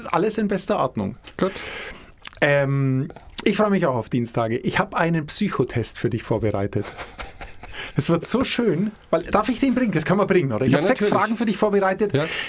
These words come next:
Speaker 1: Das ist so eine Art, kannst du dich erinnern an Domian?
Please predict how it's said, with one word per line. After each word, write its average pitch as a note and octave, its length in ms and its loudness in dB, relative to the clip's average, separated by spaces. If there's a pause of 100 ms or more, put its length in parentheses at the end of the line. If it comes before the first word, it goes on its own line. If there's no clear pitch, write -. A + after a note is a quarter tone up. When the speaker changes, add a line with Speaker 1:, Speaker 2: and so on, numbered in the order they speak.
Speaker 1:
Das - 180 4
ist - 260 0
so A3+ 80 2
eine G3+ 220 0
Art, G#3 420 -2 (1080)
kannst - 360 0
du G3+ 80 2
dich F#3+ 240 0
erinnern G#3 400 2
an F3+ 400 0 (140)
Domian? A2 720 2